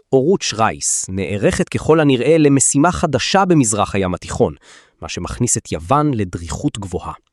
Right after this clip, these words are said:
למי שאולי חדש כאן או לא זוכר, השם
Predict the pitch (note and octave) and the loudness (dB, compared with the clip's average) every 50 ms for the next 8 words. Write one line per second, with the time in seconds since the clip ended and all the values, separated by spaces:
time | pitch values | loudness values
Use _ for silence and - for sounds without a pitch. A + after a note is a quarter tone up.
0 | _ _ - - - - _ _ _ _ _ - D3 G#3 A#3 - - A3+ G3 E3+ | _ _ -20 -20 -20 -20 _ _ _ _ _ -2 0 0 2 2 2 2 4 4
1 | E3 D#3+ D#3+ D#3 C#3 - - - F#2+ F#2+ B2+ C#3+ - - - - D#3+ D#3+ D#3+ D3 | 4 4 4 2 0 -2 -4 -6 -2 0 0 0 0 -2 0 2 4 4 4 2
2 | G#2 F#2 E2+ F2+ A2 A#2 - B2 E2+ - F3+ F#3 F3+ E3+ - - - _ _ _ | 0 0 0 0 2 2 2 -2 2 2 2 2 2 -2 -6 -12 -20 _ _ _
3 | _ - - - - G3+ G3+ | _ -10 -4 2 4 4 4